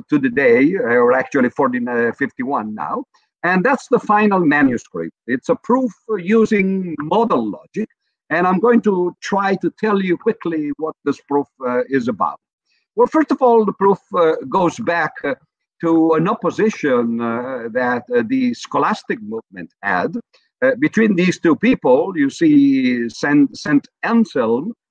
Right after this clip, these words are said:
on the left, uh, and Saint Abelard on the right. Uh, well, of course, you know, I say saint, you know, because for us logicians, probably the real saint is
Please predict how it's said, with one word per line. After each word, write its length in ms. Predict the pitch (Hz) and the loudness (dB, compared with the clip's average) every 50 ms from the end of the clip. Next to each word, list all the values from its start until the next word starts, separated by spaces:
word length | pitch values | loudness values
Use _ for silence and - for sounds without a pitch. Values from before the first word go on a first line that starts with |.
| _ _ | _ _
on 180 | - 123 127 117 | -8 -6 -6 -6
the 80 | 120 | -6
left, 320 | - 175 - - - _ _ _ | -6 -4 -4 -6 -6 _ _ _
uh, 80 | 143 104 - _ _ _ _ _ _ - | -10 -10 -10 _ _ _ _ _ _ -6
and 280 | 131 139 135 131 127 | -2 0 0 0 0
Saint 380 | - - 190 175 165 160 - - _ _ _ _ 170 | -2 -2 0 0 0 0 -2 -8 _ _ _ _ -4
Abelard 640 | - 175 160 147 127 113 110 107 101 98 - 90 101 - _ | -2 0 0 2 2 2 2 0 0 -2 -4 -6 -8 -12 _
on 200 | 143 151 156 151 | -2 0 0 0
the 140 | 131 131 123 | 2 0 0
right. 320 | 113 110 92 80 71 73 _ - _ _ _ _ _ _ _ - | -2 -2 -4 -6 -8 -12 _ -20 _ _ _ _ _ _ _ -6
Uh, 160 | 123 143 143 143 | -4 -2 -2 0
well, 160 | 160 196 180 | 0 0 0
of 120 | 160 - | 0 0
course, 180 | - 220 185 - | -2 -2 -2 0
you 80 | 196 | 0
know, 160 | 156 151 143 131 139 143 | 0 0 0 -2 -2 -2
I 220 | 139 135 135 147 | -2 -2 -2 -2
say 300 | 147 - - 196 175 127 | -4 -4 -4 -4 -2 -4
saint, 480 | - - - 202 202 185 143 131 - 131 | -4 -4 -4 -2 0 2 2 0 0 -4
you 100 | 135 123 | -4 0
know, 140 | 127 127 | 0 0
because 320 | 113 120 123 - 131 127 - - | 0 -2 -8 -8 -8 -8 -8 -4
for 160 | - 127 123 160 | -4 -2 -2 -2
us 240 | - - - - | -2 -4 -8 -8
logicians, 600 | 131 123 104 95 165 175 - _ 127 117 - _ _ _ _ _ _ | -8 -8 -4 -4 -6 -6 -6 _ -14 -16 -16 _ _ _ _ _ _
probably 380 | - 151 151 160 135 139 139 | -6 -2 -2 -2 -2 0 -2
the 160 | 135 127 135 127 | 0 2 2 2
real 340 | 143 185 240 240 190 139 117 | 4 4 4 4 4 2 0
saint 360 | - - 135 120 113 110 - | 0 0 0 0 0 -4 -8
is 260 | 107 110 110 104 - | -10 -12 -14 -14 -8